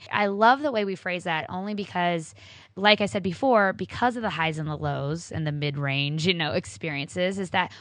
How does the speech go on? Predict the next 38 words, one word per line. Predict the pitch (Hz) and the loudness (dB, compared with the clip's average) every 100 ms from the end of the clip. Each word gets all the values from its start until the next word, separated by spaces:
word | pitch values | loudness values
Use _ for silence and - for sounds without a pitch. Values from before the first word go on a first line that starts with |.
| - | -2
we | 247 | 4
don't | 311 | 4
wanna | 370 349 | 4 2
lead | 233 254 247 | 0 -4 -6
students | - 185 160 | -6 -8 -8
to | - | -10
think, | 165 156 - | -8 -8 -8
like, | 143 - | -6 2
"What | 330 | 2
was | 370 - | 2 -4
great?" | - 320 277 208 - | 0 2 2 0 -6
You | 226 | -4
know, | 202 185 | 0 0
"What | 294 | 0
was | 269 - | 0 -4
horrible?" | - 277 226 185 170 - - | -4 0 2 0 -2 -6 -10
You | 254 | -4
know, | 262 | -2
we | 302 | -2
just | 320 | -4
want | 381 | -4
them, | 339 269 | -4 -2
"What | 240 262 | -2 -2
are | 359 | -2
you | 381 | 0
gonna | 330 262 | 0 0
remember | 208 214 190 170 | 0 0 0 -2
most? | 165 185 180 - - | 0 2 2 0 -4
What's | 233 - | -4 0
gonna | 262 | 0
be | 226 | 2
most | 185 185 - | 2 0 -2
salient | 170 165 160 160 156 | -2 0 0 -2 -2
to | - 170 | -4 0
your, | 165 165 - - _ - | 0 0 -2 -10 _ -8
you | 175 | -4
know, | 147 | -4
self | 151 - 170 156 - | -4 2 4 2 -4